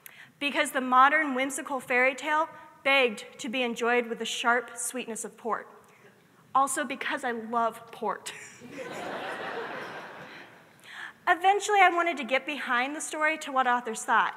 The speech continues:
and I read On Writing by Stephen King and the broad collection of author interviews from the literary magazine, The Paris Review. <laughs> So,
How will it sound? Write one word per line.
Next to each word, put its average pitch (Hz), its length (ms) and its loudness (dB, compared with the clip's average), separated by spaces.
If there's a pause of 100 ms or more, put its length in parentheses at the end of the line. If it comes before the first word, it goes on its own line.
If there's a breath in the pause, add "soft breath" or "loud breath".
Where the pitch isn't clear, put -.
and 254 140 -4
I 240 60 -2
read 240 320 2
On 240 260 2
Writing 240 300 4
by 208 100 0
Stephen 208 380 -6
King 254 500 -6 (300 loud breath)
and 254 180 -2
the 240 60 -4
broad 247 360 6
collection 247 400 -2
of 226 140 -8
author 240 280 4
interviews 214 540 -2
from 233 200 -4
the 226 80 -2
literary 226 420 2
magazine, 214 560 0
The 214 80 -8
Paris 196 400 -6
Review. 220 440 -4
<laughs> - 40 -20 (2750 loud breath)
So, - 180 0